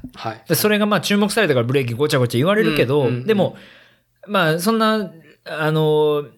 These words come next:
Speaker 2: なんだろう、ネガティブな反面、すごくポジティブなこともあって、
Speaker 1: うん、うん、うん。
Speaker 2: ヒーローが生まれて、
Speaker 1: はい。
Speaker 2: 他にももちろんすごいライダーがいて、
Speaker 1: はい。
Speaker 2: 敏夫とか、
Speaker 1: はい。
Speaker 2: あの、大地もそうやし、
Speaker 1: はい。
Speaker 2: 神谷君、まあ、いっぱいライダーいるけど、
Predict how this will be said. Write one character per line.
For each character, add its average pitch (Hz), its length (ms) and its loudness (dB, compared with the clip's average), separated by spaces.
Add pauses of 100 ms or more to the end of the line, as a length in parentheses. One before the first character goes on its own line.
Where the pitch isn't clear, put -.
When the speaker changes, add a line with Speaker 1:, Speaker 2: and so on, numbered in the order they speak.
(140)
Speaker 2:
な 151 260 0
ん 156 60 0
だ 165 100 2
ろ 120 140 2
う、 165 60 -6
ネ 214 120 2
ガ 226 120 0
テ 196 120 0
ィ - 20 -2
ブ 143 80 0
な 113 520 -2
反 214 300 -2
面、 202 640 0
す - 160 -6
ご 233 120 2
く - 120 -14
ポ 226 140 -2
ジ 190 140 -4
テ 143 100 0
ィ - 20 2
ブ 127 80 2
な 117 120 -2
こ - 120 -4
と 127 100 0
も 104 200 -2
あ - 20 -10
っ 98 60 -12
て、 160 420 -2
Speaker 1:
う 143 40 -4
ん、 139 40 -4
う - 20 -4
ん、 123 260 -8
う - 20 -4
ん。 113 40 -6
Speaker 2:
ヒ 151 340 0
ー 131 40 2
ロ 117 260 2
ー - 20 -2
が 107 340 -2
生 147 140 -4
ま 196 140 0
れ 147 120 -2
て、 156 320 -2
Speaker 1:
は 131 120 -2
い。 - 40 2
Speaker 2:
他 302 80 2
に 311 80 0
も 170 80 2
も 156 80 0
ち 175 100 -2
ろ 165 40 0
ん 156 40 -2
す - 120 -2
ご 147 120 2
い 139 60 0
ラ 135 160 2
イ 131 60 -2
ダ 120 120 0
ー - 20 -2
が 107 100 -2
い 123 80 -2
て、 123 120 -2
Speaker 1:
は 110 200 -4
い。 - 40 -8
Speaker 2:
敏 135 340 0
夫 123 120 2
と 127 120 -2
か、 117 400 0
Speaker 1:
は 110 200 -8
い。 104 140 -14
Speaker 2:
あ 127 180 0
の、 117 100 0
大 139 240 0
地 127 100 -6
も 113 80 -4
そ 196 160 -2
う 180 40 2
や 143 60 0
し、 147 220 -2
Speaker 1:
は - 60 -6
い。 - 20 -12
Speaker 2:
神 147 120 0
谷 139 100 0
君、 143 120 -4
ま 139 80 2
あ、 - 20 0
い 135 40 0
っ - 40 -2
ぱ 180 160 0
い 151 40 0
ラ 175 120 2
イ - 20 2
ダ 180 80 0
ー 185 40 2
い 190 40 0
る 226 80 -2
け 175 140 -2
ど、 170 380 0